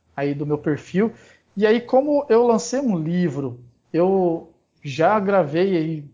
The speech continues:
muitos vídeos, eu faço muita palestra também, gente. Eu não falei de palestras, mas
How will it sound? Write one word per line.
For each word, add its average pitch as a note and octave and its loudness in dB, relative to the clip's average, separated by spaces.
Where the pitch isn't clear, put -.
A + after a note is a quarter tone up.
muitos F#3 -2
vídeos, D3+ -2
eu D#3+ 2
faço F#3+ 0
muita G3 -2
palestra F#3+ 0
também, E3+ -6
gente. C#3+ -12
Eu D#3+ -10
não D#3 -10
falei F3+ 0
de F3 -8
palestras, E3+ -2
mas E3 -10